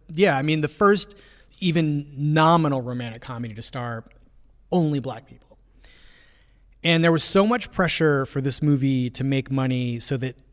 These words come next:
somebody else would get to fall in love with Eddie Murphy <laughs> in a different movie,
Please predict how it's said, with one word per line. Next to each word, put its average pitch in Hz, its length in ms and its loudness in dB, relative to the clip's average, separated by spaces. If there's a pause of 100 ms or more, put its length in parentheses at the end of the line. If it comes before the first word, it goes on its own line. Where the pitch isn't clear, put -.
(300)
somebody 147 460 -2 (120)
else 131 520 -4 (100)
would 190 160 -2
get 202 200 -2
to 208 60 -8
fall 214 240 0
in 208 80 -4
love 208 120 -2
with 202 120 -4
Eddie 214 160 -2
Murphy 214 380 -6 (600)
<laughs> - 600 0
in 170 140 4
a 143 80 2
different 160 440 2
movie, 233 440 -2